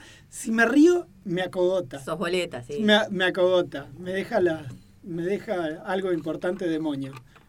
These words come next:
Speaker 1: Y me callé la boca, hice el gesto, pero bueno, nada.
Speaker 2: Claro. No, bueno, en mi familia tiene así como el, la tradición italiana de revolear cosas.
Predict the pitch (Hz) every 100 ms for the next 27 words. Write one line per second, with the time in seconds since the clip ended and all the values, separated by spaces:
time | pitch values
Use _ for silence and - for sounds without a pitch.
0 | - 220 196 196 196 - 190 160 135 127
1 | 117 - - 160 156 170 135 127 139 147
2 | 131 - 123 123 _ 147 139 123 120 120
3 | 127 - - _ - 214 190 180 156 151
4 | 156 - - _ - - 311 330 349 330
5 | 277 277 277 294 320 349 294 302 302 285
6 | 277 269 240 220 202 196 190 175 180 175
7 | 196 214 220 254 269 240 247 269 294 254
8 | 214 202 214 220 247 247 156